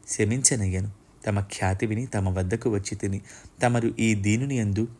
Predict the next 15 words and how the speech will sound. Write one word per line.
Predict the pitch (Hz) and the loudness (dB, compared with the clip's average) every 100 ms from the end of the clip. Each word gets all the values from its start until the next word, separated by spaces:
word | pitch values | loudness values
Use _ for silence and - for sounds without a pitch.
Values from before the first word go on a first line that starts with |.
| - - | -20 -2
కృప | 110 110 | -2 0
చూపరేని | 135 - 110 107 104 127 147 | -2 0 0 2 2 0 -2
నిశ్చయముగా | 104 98 - 131 113 107 | 2 4 4 2 2 -2
ప్రాణముల | 117 107 95 117 113 107 | -4 -2 0 0 0 0
విడిచెదను" | 92 95 101 98 98 120 - | 0 0 0 0 -2 -4 -4
అనెను. | 98 95 - - - _ _ _ _ - | -2 -2 -8 -20 -20 _ _ _ _ -12
అప్పుడు | 123 117 107 | -8 -6 -4
భక్తవత్సలుడు | 104 98 151 160 160 - 107 98 117 - 104 | -4 -2 2 2 2 0 2 0 -2 -4 2
గురుమూర్తి | 110 131 131 120 110 98 | 2 4 -2 0 0 2
అతనిని | 95 101 95 92 | 2 2 4 2
కరుణించి | - 98 110 123 - 113 | 2 2 2 2 2 2
ఇట్లు | 98 120 | 2 0
చెప్పిరి. | - - 101 - - - - - - - | -2 -2 -6 -8 -16 -20 -16 -16 -18 0
ఓ | 131 | 6
బ్రాహ్మణ, | 123 110 113 120 127 | 8 8 6 4 2